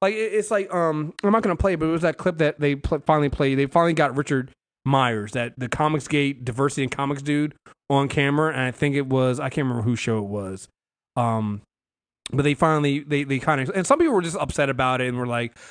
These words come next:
"Oh, you shouldn't have got him on a platform," and stuff like that. But the thing about it is the power was in the, the, the hands of the interviewer. The interviewer basically made him look like a goddamn fool. Made him look idiotic.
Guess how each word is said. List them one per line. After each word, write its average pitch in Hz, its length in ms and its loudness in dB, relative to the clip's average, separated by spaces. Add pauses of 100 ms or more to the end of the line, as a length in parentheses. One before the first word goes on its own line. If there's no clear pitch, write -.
(140)
"Oh, 131 140 2
you 135 100 2
shouldn't 135 220 0
have 135 60 0
got 131 140 2
him 131 100 0
on 127 40 -2
a - 20 -2
platform," 127 280 -4
and 117 60 -4
stuff 123 100 -2
like 120 100 -2
that. 120 200 -4 (400)
But 175 80 -2
the 175 40 -2
thing 285 140 4
about 226 200 4
it 180 40 2
is 156 80 2
the - 80 0
power 202 400 4
was 170 140 2
in 156 100 2
the, 147 360 -2
the, 135 180 -4
the 135 120 -4
hands 135 220 0
of 127 60 -4
the 135 60 -4
interviewer. 104 420 -4
The - 200 -10
interviewer 175 440 2
basically 139 300 0
made 139 180 2
him 139 120 -2
look 127 200 -2
like 113 100 -8
a - 20 -12
goddamn 110 560 -6
fool. 95 160 -10 (1000)
Made 165 180 4
him 254 80 2
look 240 180 2
idiotic. 123 640 -2